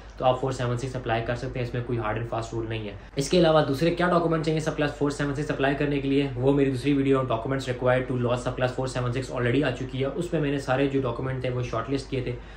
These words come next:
और मैं already video बना चुका हूँ और आप लोगों से share out कर चुका हूँ। अब अच्छा, अब difference स्किल असेसमेंट का क्या है? देखें, regardless आप level one के अंदर आते हैं या level two के अंदर आते हैं, आपको फ़ोर सेवन सिक्स मिल गया visa,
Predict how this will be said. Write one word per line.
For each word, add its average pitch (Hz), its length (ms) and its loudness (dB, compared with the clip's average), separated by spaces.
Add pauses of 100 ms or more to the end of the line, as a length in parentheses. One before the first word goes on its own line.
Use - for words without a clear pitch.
(120)
और 139 120 6
मैं 135 120 2
already 120 260 4
video 135 180 4
बना 120 180 0
चुका 135 220 -2
हूँ 139 80 0
और 117 60 2
आप 113 100 0
लोगों 123 140 -2
से 139 60 -4
share 120 180 -2
out 151 260 -2
कर 120 160 4
चुका 110 280 -6
हूँ। 107 100 -8 (340)
अब 147 280 4 (220)
अच्छा, 135 200 2
अब 170 300 0 (280)
difference 180 560 2
स्किल 160 160 2
असेसमेंट 147 320 0
का 131 80 2
क्या 120 180 -2
है? - 280 -10 (180)
देखें, 147 520 2 (220)
regardless 147 360 2
आप - 300 -2
level 135 260 2
one 143 220 2
के 156 60 -2
अंदर 151 140 2
आते 147 200 0
हैं 139 60 0
या 135 60 0
level 127 220 0
two 143 100 2
के 131 100 -2
अंदर 123 140 -2
आते 107 220 -4
हैं, 110 160 -8
आपको 135 300 -2
फ़ोर 139 160 -2
सेवन 135 200 -2
सिक्स 139 180 -6
मिल 151 140 0
गया 175 100 4
visa, 139 320 0